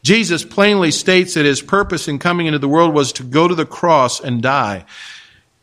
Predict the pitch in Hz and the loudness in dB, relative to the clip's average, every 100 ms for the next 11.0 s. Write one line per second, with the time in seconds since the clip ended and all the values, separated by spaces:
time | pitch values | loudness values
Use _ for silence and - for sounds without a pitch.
0 | _ _ _ _ _ _ _ _ - 147 | _ _ _ _ _ _ _ _ -4 -2
1 | 170 170 185 214 165 156 147 - 170 156 | 2 2 2 2 0 -2 -4 -2 0 0
2 | 139 - 139 139 202 208 113 101 95 - | -2 -6 -8 -4 0 0 -2 -6 -12 -20
3 | _ _ _ _ _ _ - 160 160 196 | _ _ _ _ _ _ -2 0 2 0
4 | 202 190 185 165 - 196 196 156 143 175 | 2 2 2 0 0 0 0 -2 -2 -4
5 | 156 120 147 202 165 135 143 131 151 147 | -4 -4 0 2 2 -2 -6 0 2 2
6 | 143 - 202 185 117 104 151 151 139 135 | -2 0 0 2 0 -4 -2 0 0 0
7 | 175 151 131 120 127 156 165 131 120 139 | 0 2 0 0 0 0 0 -2 -2 -4
8 | - 151 139 127 - 170 110 113 160 156 | -2 -4 -4 -4 -4 -2 -2 -2 -2 -2
9 | 127 - 156 139 120 127 151 127 123 120 | -6 -6 -6 -4 -6 -2 -2 0 -2 -2
10 | 135 123 123 147 196 - 117 95 - 117 | -4 -4 -4 -2 -4 -4 -8 -10 -12 -14